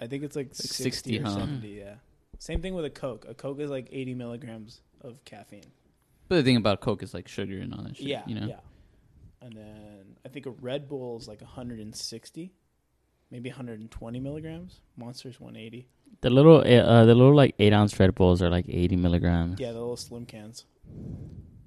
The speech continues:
Speaker 2: Eight ounce of coffee is ninety-five milligrams.
Speaker 1: Yeah.
Speaker 3: Oh, yeah, baby.
Speaker 2: Which, I mean, like, they say you could,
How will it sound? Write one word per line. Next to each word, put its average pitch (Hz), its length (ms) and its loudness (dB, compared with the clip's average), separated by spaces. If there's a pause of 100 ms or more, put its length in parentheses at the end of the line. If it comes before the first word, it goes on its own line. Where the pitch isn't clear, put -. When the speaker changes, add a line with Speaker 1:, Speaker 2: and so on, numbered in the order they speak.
(140)
Speaker 2:
Eight 165 160 4
ounce 165 360 2
of 120 300 -2
coffee 131 400 0
is 110 140 -2
ninety-five 107 480 -4
milligrams. - 680 -14
Speaker 1:
Yeah. 110 120 -20 (1200)
Speaker 3:
Oh, - 120 -2
yeah, 135 180 -8 (100)
baby. - 400 -18 (280)
Speaker 2:
Which, 165 400 2
I - 180 -4
mean, 135 260 8
like, 123 260 0 (240)
they 131 200 -2
say 131 240 0
you 123 200 0
could, 117 220 -8